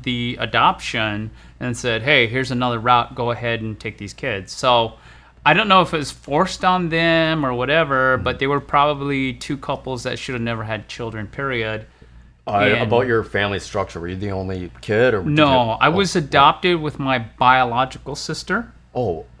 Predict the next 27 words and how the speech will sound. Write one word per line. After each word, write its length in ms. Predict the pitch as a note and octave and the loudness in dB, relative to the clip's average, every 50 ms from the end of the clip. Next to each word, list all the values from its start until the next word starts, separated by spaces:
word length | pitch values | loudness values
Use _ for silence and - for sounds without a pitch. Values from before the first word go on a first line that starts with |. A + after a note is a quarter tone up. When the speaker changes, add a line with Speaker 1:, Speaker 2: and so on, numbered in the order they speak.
| - | -12
Speaker 2:
wow. 280 | - G#2+ A2 A2+ A2 F#2+ | -2 4 6 6 6 6
Is 100 | F2+ - | 2 -2
that, 100 | - F#2+ | -2 0
how 160 | G2 G#2 G#2+ G2 | 2 2 2 2
is 100 | F2 D#2+ | 0 0
that 340 | F2 F#2 G2 G2+ G2 - - - | 0 2 2 0 0 -4 -8 -8
relationship 580 | F#2 F2 E2 E2+ E2 E2 D#2 - - E2 - | -6 -6 -6 -6 -6 -10 -10 -10 -10 -12 -12
then? 180 | - E2 E2+ E2+ | -12 -12 -12 -10
Is 100 | D#2+ E2+ | -6 -2
that 40 | G3 | 0
Speaker 1:
Uh, 480 | G#3 G3+ G#3 G#3 G#3 G#3+ G#3 G3 G3+ G#2 | 2 2 2 2 2 4 2 2 2 2
Speaker 2:
been 140 | A2 G2+ | 2 2
Speaker 1:
it 40 | - | 2
Speaker 2:
helpful 340 | F3 F#3 - - - G#2+ G#2 | 2 0 0 0 -2 -6 -10
for 220 | - - A#2 G#2+ | -4 -2 0 0
you, 460 | G#2+ A2 A2 A2 G#2+ G#2 G2 F2 F2+ - - F2+ | 0 0 0 0 0 -2 -2 -4 -6 -10 -14 -12
or? 180 | F2 F2 D2+ - - - - - | -10 -10 -10 -12 -16 -20 -12 -6
Speaker 1:
No, 460 | - F#3 F#3+ G#3 G#3 G#3 G#3 G#3 G#3 G3 | -2 2 4 6 8 8 8 8 6 4
because 680 | F3+ F#3 - - - G3+ F#3+ F#3+ F#3 F3+ E3+ - - | 0 -4 -4 0 2 4 4 4 4 2 0 -4 -6
the 120 | - - | -6 -6
problem 380 | - - F4 E4+ C#4 A#3+ G#3+ G#3 | 0 2 2 4 4 2 2 4
was 320 | G3 F#3+ F#3+ F#3+ E3+ D#3+ | 4 4 4 4 2 -2
is 200 | E3+ D#3 - - | -4 -6 -6 -4
that 420 | - D#3 D3+ C#3+ C#3 C3+ - - - | 0 4 4 4 4 2 0 -6 -4
our 440 | - D3 D3+ D3+ D3 D3 C#3+ C3 B2+ - - _ - - - | 0 2 4 4 4 4 2 0 -2 -8 -20 _ -20 -14 -4
parents 420 | - F3 E3+ E3+ E3 D#3+ - - | 2 2 4 4 2 0 -4 -8
would 120 | D3 B2 | -10 -10